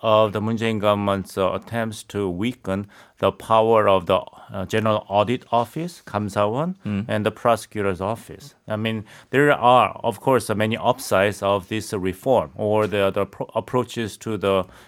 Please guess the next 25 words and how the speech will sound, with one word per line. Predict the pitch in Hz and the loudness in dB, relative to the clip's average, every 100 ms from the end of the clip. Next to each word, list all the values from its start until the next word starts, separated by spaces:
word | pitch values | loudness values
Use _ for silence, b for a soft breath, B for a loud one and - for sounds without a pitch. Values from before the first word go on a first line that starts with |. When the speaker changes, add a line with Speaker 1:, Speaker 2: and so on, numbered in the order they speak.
| B | B
Speaker 1:
uh, | 92 90 85 - | -4 -2 -2 -6
National | 110 113 98 110 | -4 -4 -2 -2
Au-, | 90 95 - - | 0 -2 -4 -6
Audit | - 113 110 101 | -2 -2 -2 -4
Office | 98 95 - 104 - | -4 -4 -6 -8 -6
and | 98 95 | -4 -4
the | |
prosecutor | - 107 - 95 92 | -2 -4 -4 -12 -6
office, | 92 156 - 78 - - | -4 -4 -6 -16 -16 -14
right? | 101 151 190 _ b | -8 -8 -10 _ b
In | 117 110 | -8 -4
the | 104 | -2
name | 107 104 | -2 0
of | 101 92 85 | 0 -2 -2
the | 95 87 - b - | -2 -2 -8 b -2
prosecutor, | 113 - - 104 98 95 - | 0 0 -6 -4 -2 -4 -4
uh, | 92 | -6
reform. | 92 90 147 120 85 | -6 -6 0 0 2
But | 113 113 110 b b b | 4 2 0 b b b
now | 123 147 | 2 2
we | 139 120 | 2 4
are | 127 | 4
witnessing | 117 123 131 120 - 117 | 2 -2 -4 -4 -4 -2
the | 104 98 | 0 0
downsides | 90 101 127 - 78 76 - | 2 2 0 -4 -16 -18 -20